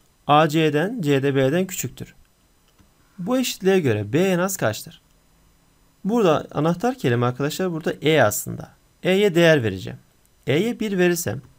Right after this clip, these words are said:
A, B, C'nin toplamı eşittir D. Burada D'ler de giderse üç sayının toplamı sıfır oluyor. Bakın burada bir çelişki var. Üç tane pozitif tam sayının toplamından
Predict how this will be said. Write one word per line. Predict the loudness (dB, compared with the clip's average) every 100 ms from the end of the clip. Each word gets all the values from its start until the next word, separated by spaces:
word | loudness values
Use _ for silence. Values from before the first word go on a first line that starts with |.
| _ _
A, | 2 2 2
B, | 0 0
C'nin | -2 0 -2
toplamı | -2 -2 -4 -4 -4 -2 -4 -6 -20 _ _ -6
eşittir | -4 -2 -4 -4 -2 0
D. | -2 -4 _ _ _ _ _ _ _ _ _ _ _ _ -2
Burada | -2 2
D'ler | 4 6 4 2
de | -2
giderse | -2 -2 -2 -2 -4 -4 -14 _ -20 -10
üç | -8 -6
sayının | -2 0 0
toplamı | -2 -6 -4 -4 -4
sıfır | -6 -4
oluyor. | -4 -4 -8 -12 _ _ _ _ -8
Bakın | -6 -2
burada | 0 -2
bir | 0
çelişki | 0 0 0 0
var. | 0 -2 _
Üç | -8 -4
tane | -2 -2
pozitif | 0 -2 -2 -6 -4
tam | -2 -2
sayının | -4 -8 -8
toplamından | -2 -2 0 -2 -2 -2 -2